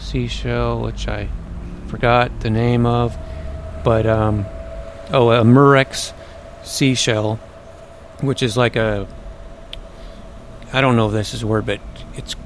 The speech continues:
conular, <laughs> it's cone-shaped, uh, with a little opening, and it's got little, uh, spikes coming off it, but this is just a really primitive looking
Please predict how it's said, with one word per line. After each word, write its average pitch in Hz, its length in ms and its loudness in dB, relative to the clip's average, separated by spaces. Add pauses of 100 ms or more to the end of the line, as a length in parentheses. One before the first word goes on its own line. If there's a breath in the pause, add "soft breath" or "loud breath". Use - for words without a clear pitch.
(160)
conular, 131 540 6
<laughs> - 180 2
it's - 420 -4 (220)
cone-shaped, 139 680 4 (400 loud breath)
uh, 110 300 4 (680 loud breath)
with 127 120 4
a - 20 4
little 127 220 6
opening, 117 580 6
and 110 60 2
it's 110 100 0
got 120 180 0
little, 110 360 2
uh, 101 160 0
spikes - 720 0 (400)
coming 110 220 0
off 104 220 -2
it, 117 120 0
but 110 220 0
this 139 200 4
is 123 140 -2
just 120 240 0
a 113 140 2
really 113 400 0 (460)
primitive 123 440 6
looking 110 460 2